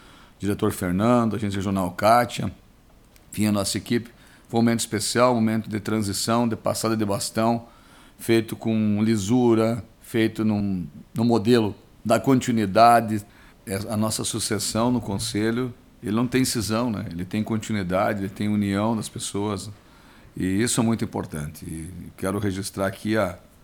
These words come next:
a minha gratidão, né, a, a, é, aos que ora estão deixando o conselho pelo trabalho, pela dedicação. E todos fizeram um trabalho belíssimo na cooperativa, né? Belíssimo mesmo. Nesses últimos quatro anos, é,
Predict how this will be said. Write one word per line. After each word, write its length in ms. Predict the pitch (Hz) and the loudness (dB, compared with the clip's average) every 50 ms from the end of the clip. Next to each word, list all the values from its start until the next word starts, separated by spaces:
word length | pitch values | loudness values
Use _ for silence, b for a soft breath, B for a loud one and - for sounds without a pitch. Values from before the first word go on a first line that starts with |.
| _ _ _ _ - _ - - | _ _ _ _ -20 _ -20 -14
a 80 | - 87 | -6 -4
minha 160 | 92 101 107 | -2 -2 0
gratidão, 760 | 104 113 120 123 113 - 135 120 113 117 120 127 127 127 113 - - _ _ _ - | 2 2 2 2 2 0 0 0 2 2 2 2 0 -2 -4 -10 -16 _ _ _ -12
né, 300 | 110 87 90 95 95 92 | -8 -6 -4 -4 -2 -2
a, 320 | 92 92 90 - - 90 | -2 -2 -4 -4 -6 -8
a, 200 | 95 - - - | -8 -8 -10 -8
é, 180 | 82 92 92 90 | -6 -4 -4 -2
aos 200 | 92 101 98 - | -2 -2 -4 -6
que 160 | - - 110 | -6 -2 0
ora 160 | 101 104 110 | 2 2 2
estão 240 | 113 - - 120 120 | 0 0 -2 -2 -2
deixando 400 | 120 107 - - - 123 135 143 | -2 0 0 0 0 0 0 -2
o 60 | 131 | -2
conselho 500 | - 113 107 - - - 104 110 110 107 | -4 -6 -8 -8 -4 -2 0 0 0 -2
pelo 240 | 92 - 104 101 104 | -4 -4 -6 -6 -6
trabalho, 640 | 104 101 98 87 87 85 90 98 104 101 98 95 92 | -4 -4 -4 -2 -2 0 2 2 2 2 0 -2 -4
pela 180 | - 101 101 | -4 -4 -4
dedicação. 840 | 98 95 98 95 95 - - - 92 - - - 107 101 104 104 104 - b b b b b b b b b b b b b b b - - | -2 -2 -2 -4 -4 -6 -8 -8 -8 -8 -8 -6 -4 -4 -4 -4 -6 -8 b b b b b b b b b b b b b b b -10 -6
E 240 | 95 98 101 104 101 | -4 -2 -2 -2 -4
todos 400 | - - - 127 127 123 123 - | -6 -2 0 2 2 2 0 0
fizeram 180 | 113 120 120 | 0 0 0
um 60 | 123 | 0
trabalho 340 | 120 120 110 104 110 113 117 | -2 -2 -2 0 0 0 0
belíssimo 480 | 113 117 113 117 120 120 113 - 110 101 | 2 0 2 2 0 0 -2 -4 -4 -4
na 60 | 98 | -6
cooperativa, 540 | 95 95 - 98 85 92 - - 78 57 50 - - _ - - | -6 -6 -8 -8 -8 -8 -10 -10 -12 -12 -14 -18 -20 _ -20 -18
né? 300 | - 76 85 92 95 87 82 | -14 -10 -10 -8 -8 -8 -4
Belíssimo 600 | 87 98 98 98 101 113 117 117 - - 104 92 | -2 0 0 2 2 0 0 0 -2 -4 -4 -2
mesmo. 400 | 92 95 98 104 107 101 98 101 - b b b b b b b b b | 0 0 0 -2 -2 -4 -8 -12 -16 b b b b b b b b b
Nesses 220 | - 98 101 87 113 | -6 -4 -4 -2 -4
últimos 300 | 107 98 - 104 - - | -4 -4 -6 -8 -8 -2
quatro 380 | - 107 107 101 - 104 101 | 0 2 2 2 0 -2 0
anos, 420 | 104 117 123 123 127 123 110 98 110 | 2 2 2 2 2 0 -2 -4 -4
é, 200 | 110 110 107 | -6 -6 -6